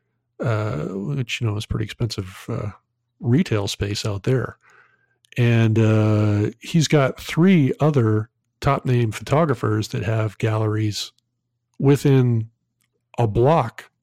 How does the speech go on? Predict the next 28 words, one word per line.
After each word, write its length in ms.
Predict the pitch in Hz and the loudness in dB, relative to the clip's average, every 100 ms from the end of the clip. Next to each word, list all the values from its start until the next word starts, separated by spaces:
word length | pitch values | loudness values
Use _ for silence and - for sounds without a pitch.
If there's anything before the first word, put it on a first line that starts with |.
| _ - | _ -4
of 180 | 117 | -2
him. 280 | - 107 - - _ _ _ _ _ _ _ _ _ | -2 -4 -6 -16 _ _ _ _ _ _ _ _ _
And, 440 | 120 117 120 113 | 2 4 4 4
uh, 640 | 110 113 110 110 110 107 107 - _ _ _ _ _ | 4 4 4 2 0 -2 -4 -10 _ _ _ _ _
he's 160 | - 190 | 2 2
still 160 | - 143 | 4 6
doing 220 | 120 113 | 6 6
the 80 | 107 | 4
show 200 | - 175 | 4 2
circuit, 440 | - 113 - - _ _ _ _ _ _ _ | 2 0 -2 -6 _ _ _ _ _ _ _
uh, 220 | 120 113 - | -2 0 0
in 160 | 123 | 0
addition 360 | 113 131 - 135 | 2 2 2 0
to 120 | - | -2
that. 320 | 104 107 - _ _ _ _ - - - _ _ - | -4 -6 -10 _ _ _ _ -20 -20 -20 _ _ -10
So 640 | - 131 117 110 107 98 101 - | 0 2 4 4 2 0 -4 -10
it's, 240 | - - 220 _ _ _ - | -10 -10 -16 _ _ _ -4
he's, 520 | 113 131 117 107 - - | 2 2 2 -2 -8 -8
he's 300 | - 131 110 | -2 0 0
gotta 340 | - 147 165 | 2 4 4
be, 640 | 113 117 110 107 104 104 | 4 4 4 4 2 2
uh, 320 | 104 101 101 101 - _ _ | 0 -2 -4 -6 -12 _ _
he's 160 | 120 127 | -4 0
gotta 200 | 180 170 | 2 2
be 120 | 123 | 2
feeling 460 | - 143 139 135 | 2 4 4 4
the 100 | 110 | 2
pinch. 480 | 98 120 110 - - | 0 0 0 -2 -12